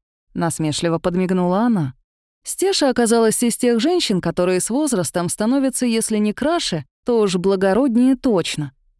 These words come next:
Юная Степанида была эдакой рыжей пигалицей, взрослая, статной боярыней,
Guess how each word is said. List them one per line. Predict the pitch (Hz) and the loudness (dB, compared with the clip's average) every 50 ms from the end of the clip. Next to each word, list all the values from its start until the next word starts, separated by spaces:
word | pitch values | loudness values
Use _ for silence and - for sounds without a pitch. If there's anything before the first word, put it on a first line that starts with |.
| _ - | _ -4
Юная | 190 202 208 202 196 185 180 | 0 0 2 2 2 2 2
Степанида | 180 - - 208 - 214 208 240 302 330 247 220 | 0 0 -2 0 0 2 2 2 2 4 4 2
была | 196 180 196 196 196 196 196 | 4 4 4 4 4 4 4
эдакой | 208 208 190 196 190 - 202 190 190 190 | 4 4 2 2 2 2 2 2 4 4
рыжей | 202 240 240 220 202 240 247 | 4 2 2 2 2 2 0
пигалицей, | - - 330 339 247 202 180 160 156 147 - - 147 139 135 - _ _ _ - | 2 0 0 2 2 2 2 2 0 0 -2 -4 -6 -6 -8 -12 _ _ _ -8
взрослая, | 165 165 156 165 165 175 208 302 311 - 302 302 302 294 285 269 _ _ _ - | -6 -4 -2 0 0 2 2 0 0 0 0 2 2 2 0 -2 _ _ _ -10
статной | - - - - 202 196 196 - 170 165 160 | -10 -6 -4 0 0 0 0 2 0 0 2
боярыней, | 156 170 160 165 175 240 294 294 247 185 160 151 139 143 - | 2 2 2 2 2 2 2 2 2 2 0 0 0 -2 -6